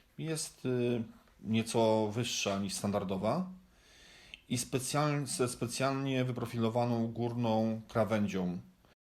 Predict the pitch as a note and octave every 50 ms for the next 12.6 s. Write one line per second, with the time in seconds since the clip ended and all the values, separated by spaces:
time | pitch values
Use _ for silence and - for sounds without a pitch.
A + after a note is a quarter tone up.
0 | _ _ _ - - C3+ C3+ B2+ B2+ B2+ B2 B2+ B2 A2+ - - - A2+ G#2+ F#2
1 | - - _ _ _ _ - B2 A#2+ G#2+ G#2+ A2 A#2+ B2+ B2+ B2 B2 A#2+ A#2+ A#2+
2 | A#2 A#2 B2 A#2+ - - - - - _ _ _ _ - - _ _ - - -
3 | F#2+ - - - - A#2+ A#2 A#2 A#2 A#2 A2+ A2+ - - - - - - - G#2+
4 | A2+ A#2+ A#2+ A#2+ A#2 - - - A2 G#2+ G#2+ A2 A2 A2 G#2 A2 A2+ G#2+ - -
5 | - - A#2 A2 G#2+ G#2 G#2+ G#2+ G#2+ G#2+ G#2+ G#2 G#2 - - - G#2+ G#2 G2+ G2+
6 | G2+ G2+ G2+ G2+ G#2 G2+ - - - - - - - _ - A2 A#2+ B2+ B2 -
7 | - A#2 - - - A2+ G#2+ G#2 B2 B2+ C#3+ E3+ F#3 F#3 - - - - - -
8 | - _ _ A#2+ C3 C#3+ C#3 - - - - C3+ C3+ C3 C3 B2+ B2 B2 A#2+ A2
9 | F#2+ - - - A2 A2 A2 A2 A2 A2 A2 G#2+ G2 A2+ A#2+ A2+ A2+ A2 - -
10 | - - A#2 A#2 A#2 A#2 A2+ A2 G#2 G2+ G#2 G2 - - - G#2+ G#2 G#2 G#2 -
11 | - - G#2 G2+ G#2 G#2 G2+ G2+ G2+ F#2+ F#2+ - - G#2 F2+ F#2 - - F#2+ F2+
12 | - - F2+ E2+ C#2+ B1 B1 - - - - -